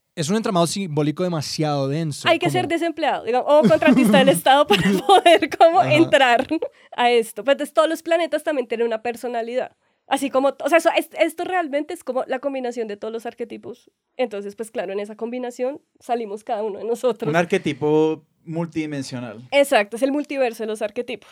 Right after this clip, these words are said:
Speaker 1: Pero digamos, a mí empezar a leer eso se me hace muy abrumador porque, joder, pucha, es que casi que puedes coger cualquier lado para agarrarte, de como, no, es porque es la casa,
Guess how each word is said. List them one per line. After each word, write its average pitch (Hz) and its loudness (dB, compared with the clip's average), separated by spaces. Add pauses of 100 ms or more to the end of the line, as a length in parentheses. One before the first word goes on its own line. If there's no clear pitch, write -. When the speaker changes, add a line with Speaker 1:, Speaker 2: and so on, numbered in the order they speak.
Speaker 1:
Pero 190 -6
digamos, 202 -4
a 247 -8
mí 214 -6
empezar 185 -4
a 208 -4
leer 170 -2
eso 160 -6
se - -8
me 147 -6
hace 131 -6
muy 165 -4
abrumador 131 -4 (140)
porque, 147 -6 (160)
joder, 123 -12
pucha, 180 -4
es 139 -6
que 175 -6
casi 170 -6
que - -6
puedes 139 -4
coger 156 -4
cualquier 185 -2
lado 185 0
para 185 -4
agarrarte, 147 -2
de 143 -14
como, 143 -8
no, 202 2
es 165 -2
porque 190 -6
es 180 -4
la 185 -2
casa, 147 -6